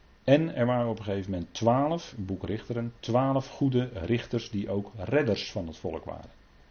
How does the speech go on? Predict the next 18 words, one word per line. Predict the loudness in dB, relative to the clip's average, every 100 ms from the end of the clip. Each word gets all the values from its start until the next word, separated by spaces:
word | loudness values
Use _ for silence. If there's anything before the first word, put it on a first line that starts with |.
| -20 -20 -20 -20 -20 -20 -20 -20 -20 -20 -20 -20
Dus, | -20 -18 -14
ja, | -10
een | -10
goede | -4 2 4 6
reden | 6 6 2
om | 0
dat | 0 -2
eens | 0
na | 2 2
te | 0
zoeken. | -6 -6 -8
Hè? | -10 -12 -20 _
U | -18
kunt | -12 -10
dat | -10 -12 -14
waarschijnlijk | -12 -6 -4 -2
wel | -4
terugvinden, | -4 -6 -4 -4 -2 -6